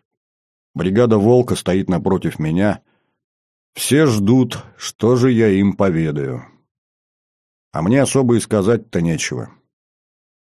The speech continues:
«Чего решили?» — прямо спрашиваю я. «А чего тянуть?» «Решили дать бой», — выступает вперёд Кэп. «Волк с нами. С тобой набралось семнадцать ребят.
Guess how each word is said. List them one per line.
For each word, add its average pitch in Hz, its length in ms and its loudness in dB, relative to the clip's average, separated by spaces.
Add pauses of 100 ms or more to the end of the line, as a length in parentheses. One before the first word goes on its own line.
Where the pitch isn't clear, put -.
(440)
«Чего 123 260 0
решили?» — 113 520 2 (720)
прямо 90 300 0
спрашиваю 73 720 -6
я. 69 260 -8 (560)
«А 78 100 -8
чего 139 280 0
тянуть?» 78 380 -6 (920)
«Решили 127 480 2
дать 117 260 4
бой», — 117 400 2 (320)
выступает 80 580 -4
вперёд 82 340 -4
Кэп. - 280 -4 (420)
«Волк 120 340 0
с - 100 -6
нами. 123 360 2 (840)
С - 100 -10
тобой 123 340 4
набралось 113 520 2
семнадцать 120 640 0
ребят. 101 460 -2